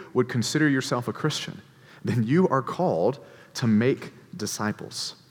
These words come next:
And there's a lot that could be said about how to do this or, or, or what could be said. And I'm gonna let Tony and Nate answer a lot of your questions in that regard. But what I do wanna say is this starts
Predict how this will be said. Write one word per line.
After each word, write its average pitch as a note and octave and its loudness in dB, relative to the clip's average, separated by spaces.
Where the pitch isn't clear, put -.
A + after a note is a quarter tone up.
And C3 4
there's D#3+ 8
a E3 8
lot B2+ 4
that G3+ 4
could - 0
be A#2+ 2
said C3 2
about F#2+ -2
how - 0
to C3 4
do A2+ -2
this D3 0
or, F2 -2
or, G2 -4
or G2 -2
what G2+ 2
could A2 -4
be A2 -2
said. A#2 -2
And B2+ 0
I'm D3+ 4
gonna F3+ 8
let C3 6
Tony C#3+ 0
and F#2 -2
Nate G2+ 0
answer A2 -2
a E2+ 0
lot F#2 2
of G2+ -2
your G2+ -2
questions C3+ -4
in C3 -2
that C3+ -2
regard. C#3 -2
But D3 8
what F#3 8
I F#3+ 6
do D#3+ 2
wanna B2+ 4
say G2+ 0
is A#2 0
this G#3 4
starts - 2